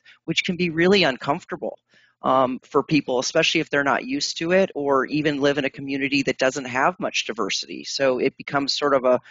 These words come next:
is that kind of awkward to have or not? So I, I think the big thing is, is, and I, I think we've heard you guys talk about it before, is, you know, getting comfortable being uncomfortable, not having all the answers,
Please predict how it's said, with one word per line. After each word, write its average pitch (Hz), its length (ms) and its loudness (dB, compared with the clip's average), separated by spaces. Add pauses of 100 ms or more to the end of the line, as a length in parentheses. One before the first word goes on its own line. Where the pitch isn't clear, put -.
(180)
is 123 80 -8
that 135 200 0
kind 143 240 0
of - 140 -2
awkward 170 480 -4
to 208 100 -6 (100)
have 165 260 0
or 143 140 -2
not? 143 440 0
So 143 300 2 (360)
I, 143 80 0 (180)
I - 80 2
think 202 260 -2
the 147 100 -2
big 190 320 2
thing 139 280 -2
is, 131 340 -2
is, 127 140 -6
and 131 220 -2
I, 131 100 -4 (360)
I 139 60 -6
think 156 240 -2
we've 139 180 -6 (160)
heard 147 240 -2
you 131 80 -8
guys 127 260 0
talk 151 260 -2
about 127 200 2
it 110 80 -8
before, 139 440 0
is, 123 220 0 (400)
you 151 100 -2
know, 135 140 0
getting 160 260 2
comfortable 143 640 -2
being 135 320 -2
uncomfortable, 131 840 -8
not 120 220 0
having 139 360 0
all 135 180 2
the 139 200 -2
answers, 120 680 -4